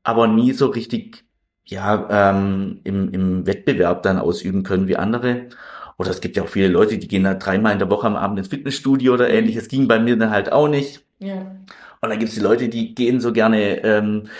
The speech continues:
Speaker 1: äh, zweimal am Wochenende irgendwo feiern in die Disco oder in den Club. Das war bei mir dann halt auch nicht so drin, weil du hattest dann Sitzungen. Und,
Speaker 2: Ja.
Speaker 1: ähm, das war, wenn man das sehr jung macht, wie es bei mir war, schon eher ein bisschen unüblich,
Speaker 2: Mhm.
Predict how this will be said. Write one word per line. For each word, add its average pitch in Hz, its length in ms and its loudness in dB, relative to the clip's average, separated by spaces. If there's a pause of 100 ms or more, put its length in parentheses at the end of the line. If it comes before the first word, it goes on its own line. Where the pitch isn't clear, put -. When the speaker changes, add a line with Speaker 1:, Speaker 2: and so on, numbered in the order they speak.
(520)
Speaker 1:
äh, 98 360 2
zweimal 110 400 4
am 110 160 2
Wochenende 113 640 2
irgendwo 110 760 -2
feiern 120 460 2
in 117 140 -2
die 110 100 0
Disco 110 300 -2
oder 107 140 4
in 98 100 0
den 95 80 -6
Club. 107 280 -4
Das - 160 -6
war 98 140 0
bei 101 80 0
mir 107 160 4
dann 107 120 0
halt 107 120 0
auch 98 100 2
nicht 139 140 0
so - 80 -4
drin, 139 280 -4
weil 110 120 0
du 117 120 -4
hattest - 280 -10
dann 120 140 -4
Sitzungen. 85 680 -2
Und, 90 380 -4
Speaker 2:
Ja. 95 160 -2
Speaker 1:
ähm, 95 200 -2 (320)
das 95 300 -6
war, 120 320 0
wenn 117 100 4
man 113 100 4
das - 140 -4
sehr 92 140 4
jung 110 260 -2
macht, 185 300 -2 (240)
wie 110 160 -10
es - 140 -12
bei 98 140 0
mir 127 500 0 (400)
war, 143 440 0 (220)
schon 135 220 0
eher 135 200 4
ein 127 60 4
bisschen 113 260 0
unüblich, 117 840 0
Speaker 2:
Mhm. 190 540 -6